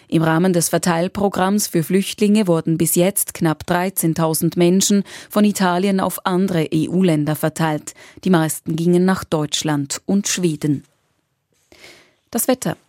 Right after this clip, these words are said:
Heute gibt es nur lokale Regengüsse, morgen ist es zeitweise sonnig. Die Temperatur im Norden dreiundzwanzig, im Süden achtundzwanzig Grad. Soweit die Nachrichten von Radio S R F.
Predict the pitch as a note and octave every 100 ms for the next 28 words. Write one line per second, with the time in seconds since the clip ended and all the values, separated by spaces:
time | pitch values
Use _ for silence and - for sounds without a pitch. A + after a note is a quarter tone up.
0 | _ - F3 F3+ F#3 - E3+ F#3+ F#3+ F3
1 | D3+ E3+ E3+ G3+ F#3 G3 G#3+ G3+ G3 -
2 | A3 - - - F#3+ G3+ B3 B3 G#3+ G3
3 | - D#3+ D3+ - D#3 G#3+ G#3+ E3 D3 -
4 | - - - - D#3 D#3 D#3 F#3 G3+ -
5 | D#3+ D#3+ E3 F3 D#3+ E3+ F#3+ G3+ - F#3+
6 | F#3+ - G#3 - - - A#3+ A#3+ G#3 G3
7 | A3+ A#3+ - - E3 - D3 C#3 D3+ C#3+
8 | - D3 D#3+ D3 C#3 - _ - - _
9 | - E3+ D#3 D3 - - F3 F3+ F#3 G#3
10 | F#3 - E3 E3+ D#3+ E3 E3 F3 E3+ -
11 | F3 G3+ - -